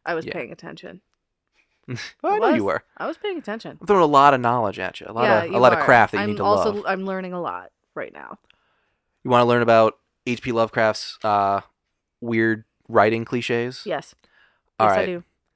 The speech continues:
Speaker 2: This isn't a cliche, cliche so much as it is racism. All his
Speaker 1: Oh,
Speaker 2: protagonists
Speaker 1: great.
Speaker 2: are kind of well-read white men from Pro-,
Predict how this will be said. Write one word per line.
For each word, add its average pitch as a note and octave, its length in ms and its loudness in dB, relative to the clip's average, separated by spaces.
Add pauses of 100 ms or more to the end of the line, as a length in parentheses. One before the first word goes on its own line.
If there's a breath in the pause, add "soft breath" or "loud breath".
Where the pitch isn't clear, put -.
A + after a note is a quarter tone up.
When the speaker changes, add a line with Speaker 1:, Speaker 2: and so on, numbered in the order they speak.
(300)
Speaker 2:
This C3 140 -2
isn't D3+ 180 0
a C3 60 2
cliche, A2+ 320 0
cliche A2 480 -2
so A#2 100 -8
much G#2 140 -6
as G#2 100 -6
it G#2+ 60 -4
is F#2+ 140 -10
racism. C3 580 -6 (320 soft breath)
All G#3 140 10
his A3 80 8
Speaker 1:
Oh, F#4+ 60 10
Speaker 2:
protagonists D3+ 520 8
Speaker 1:
great. C3+ 80 4
Speaker 2:
are A#2 400 6
kind B2 200 0
of G#2+ 180 -2
well-read A2+ 760 6
white G#2+ 300 0
men A2+ 260 -2
from F#2+ 200 -8
Pro-, - 160 -4